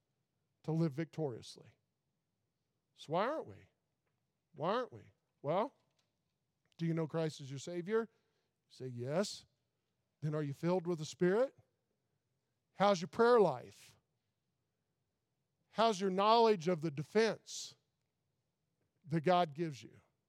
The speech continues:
Right here it is. You might think, "Man, I don't know very much." That's okay. Today's a new day. Today we start. Today we start learning what it is that God's going to use in my life to give me victory.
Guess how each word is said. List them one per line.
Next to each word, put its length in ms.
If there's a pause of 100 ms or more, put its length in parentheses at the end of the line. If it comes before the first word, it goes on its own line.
(580)
Right 160
here 160
it 80
is. 440 (1000)
You 120
might 260
think, 280 (600)
"Man, 140
I 40
don't 140
know 160
very 240
much." 480 (480)
That's 140
okay. 440 (920)
Today's 300
a 40
new 140
day. 380 (1040)
Today 280
we 140
start. 460 (1040)
Today 280
we 160
start 320
learning 340
what 160
it 120
is 180
that 160
God's 340
going 200
to 60
use 240
in 80
my 160
life 280
to 80
give 160
me 140
victory. 520